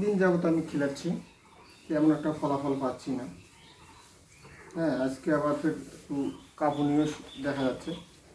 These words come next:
যাই হোক, আমি আসলে নতুন গরু পালন শুরু করেছি।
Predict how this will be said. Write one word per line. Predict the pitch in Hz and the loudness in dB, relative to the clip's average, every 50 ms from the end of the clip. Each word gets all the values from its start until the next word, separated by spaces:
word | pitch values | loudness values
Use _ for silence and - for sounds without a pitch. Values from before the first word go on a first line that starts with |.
| - - - - | -20 -20 -6 0
যাই | 156 165 190 | 4 4 4
হোক, | 185 - - - - - - - - - - - - - - - - - - - - - - - - - - - - - - - - - - - - - - - - - - - - - - - - 311 | 4 2 -2 -12 -18 -20 -20 -20 -20 -20 -20 -20 -20 -20 -20 -20 -20 -20 -20 -20 -20 -20 -20 -20 -20 -20 -20 -20 -20 -20 -20 -20 -20 -20 -20 -20 -20 -20 -20 -20 -20 -20 -20 -20 -20 -20 -20 -16 -6 -4
আমি | - 185 202 202 190 | 0 2 4 2 2
আসলে | 180 202 190 190 190 180 165 | 2 2 2 2 2 2 2
নতুন | 147 - 175 170 160 147 143 135 131 135 - - - - - - - - 135 | 0 0 0 0 2 2 2 0 0 -2 -6 -12 -18 -20 -20 -18 -16 -8 -2
গরু | 151 147 143 135 139 | 0 0 0 0 2
পালন | 139 135 135 131 131 | 2 4 4 4 2
শুরু | 139 131 127 117 127 | 2 -2 -2 -2 -2
করেছি। | 117 120 110 - - | -6 -6 -8 -8 -10